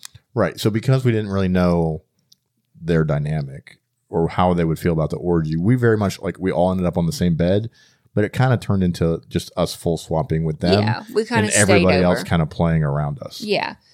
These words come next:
Speaker 2: So we kinda just stayed over with them for a while.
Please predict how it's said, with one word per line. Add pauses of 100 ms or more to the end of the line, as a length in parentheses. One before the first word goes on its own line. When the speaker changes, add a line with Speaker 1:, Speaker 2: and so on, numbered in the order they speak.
(120)
Speaker 2:
So
we
kinda
just
stayed (320)
over
with
them (640)
for
a
while.